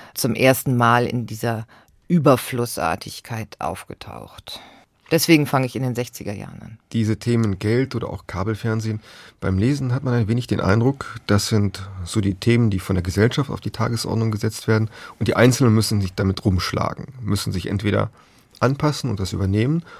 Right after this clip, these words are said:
Speaker 2: oder gucken, wo sie so Widerstandskräfte entwickeln können. Familie, Alltagsorganisation ist so ein bisschen was, wo man dann merkt, das ist nicht das, was ich brauche, das ist nicht das, was mich beschäftigt,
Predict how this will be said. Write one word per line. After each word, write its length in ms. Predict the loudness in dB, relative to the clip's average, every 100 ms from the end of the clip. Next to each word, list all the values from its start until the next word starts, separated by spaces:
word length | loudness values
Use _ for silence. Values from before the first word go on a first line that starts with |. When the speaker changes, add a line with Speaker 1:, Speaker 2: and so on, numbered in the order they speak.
| -8
Speaker 2:
oder 180 | 0 0
gucken, 320 | 2 0 0
wo 60 | 0
sie 140 | 0
so 180 | 0 0
Widerstandskräfte 760 | 2 0 0 -4 -4 -8 -6
entwickeln 440 | -4 -2 -2 -4 -4
können. 320 | -6 -6 -8 _ _ _ -6
Familie, 640 | 0 2 4 4 4 2 0 -2
Alltagsorganisation 960 | -2 -2 -6 -4 -2 0 -2 -2 -2 -2
ist 120 | -4
so 80 | -4
ein 20 |
bisschen 260 | -4 -2
was, 220 | -2 0 -2
wo 40 |
man 180 | -2 -4 -12 -20 -20 -20 -2
dann 480 | 2 4 4 4 0 0
merkt, 380 | 4 4 2 -6
das 140 | -4 -2
ist 120 | 0
nicht 180 | 2 2
das, 140 | 2
was 100 | 0
ich 80 | -4
brauche, 340 | 4 6 6 4
das 140 | 0
ist 80 | -2
nicht 140 | -4
das, 120 | -4
was 140 | -4 -6
mich 120 | -10
beschäftigt, 580 | -6 0 0 0 -4